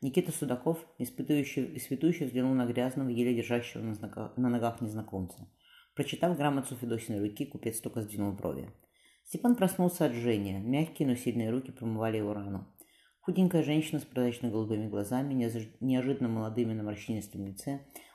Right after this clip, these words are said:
удержала его на лавке. «Терпи». Закусив губу от боли, юноша выпрямился. Никита Судаков стоял у окна крестовой горницы. За мелкими переплётами рам поднимался неяркий рассвет.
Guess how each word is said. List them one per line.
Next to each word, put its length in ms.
удержала 380
его 120
на 140
лавке. 280
«Терпи». 560
Закусив 440
губу 200
от 180
боли, 160
юноша 320
выпрямился. 540
Никита 260
Судаков 420
стоял 260
у 40
окна 240
крестовой 420
горницы. 540
За 100
мелкими 380
переплётами 520
рам 260
поднимался 500
неяркий 340
рассвет. 420